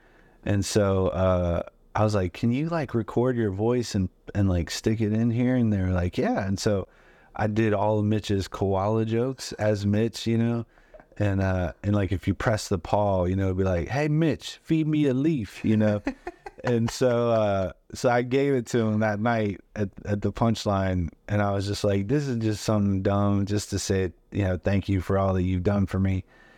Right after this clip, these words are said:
Speaker 1: And, uh, and then when his next album came out, Mitch All Together, there's a liner note that says, "Thank you, Josh Sneed, for Quacky." And so they, him and Lynn had named the koala bear Quacky,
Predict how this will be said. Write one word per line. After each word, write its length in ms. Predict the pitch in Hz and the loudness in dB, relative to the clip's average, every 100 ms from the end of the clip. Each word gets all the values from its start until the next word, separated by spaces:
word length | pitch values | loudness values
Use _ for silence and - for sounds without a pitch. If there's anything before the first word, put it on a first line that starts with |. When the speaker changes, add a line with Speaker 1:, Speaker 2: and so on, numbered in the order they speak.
| _ _ - | _ _ -2
Speaker 1:
And, 300 | 104 104 104 | 0 2 0
uh, 400 | 95 92 85 - _ _ _ _ _ _ | 0 0 -2 -6 _ _ _ _ _ _
and 160 | 107 110 | 0 2
then 320 | 110 107 90 | 2 0 0
when 160 | 113 107 | 0 2
his 220 | 104 107 | 2 2
next 400 | 113 104 - - 110 | 0 -4 -12 -8 -2
album 400 | 120 123 110 98 | 0 0 0 0
came 240 | 95 95 | 0 0
out, 260 | 92 92 101 | 0 -2 -2
Mitch 260 | 107 98 | -2 -2
All 220 | 101 104 | -2 -2
Together, 680 | 95 95 95 107 101 92 87 - _ - _ _ _ | -2 -2 0 0 0 -2 -6 -12 _ -20 _ _ _
there's 240 | 101 95 92 | 0 2 0
a 200 | 92 87 | 0 -2
liner 480 | 87 101 107 107 98 | 0 0 2 2 2
note 320 | 95 90 78 | 2 0 -2
that 100 | 92 | -4
says, 320 | - 92 - | -2 -2 -2
"Thank 320 | - 104 101 | -2 0 0
you, 140 | 101 95 | 0 2
Josh 480 | 95 92 90 - - | 2 2 0 -2 0
Sneed, 320 | 98 95 90 | 2 2 0
for 180 | - 82 | -2 -6
Quacky." 640 | - 92 85 - 65 - _ - - - - - - | -2 -2 -2 -6 -6 -8 _ -20 -20 -20 -20 -20 -2
And 160 | 107 98 | 0 2
so 140 | 104 | 2
they, 340 | 98 101 98 - | 2 0 -2 -4
him 280 | 123 117 110 | -2 0 2
and 240 | 101 101 | 2 2
Lynn 320 | 110 107 98 | 0 0 0
had 180 | 95 98 | 0 0
named 420 | 98 101 98 95 | 0 2 2 2
the 380 | 92 92 90 80 | 0 0 -2 -4
koala 420 | - 104 101 101 95 | -2 0 2 0 0
bear 240 | 90 85 | 0 -2
Quacky, 640 | - 98 95 - 87 85 | -2 -2 -2 -4 -4 -4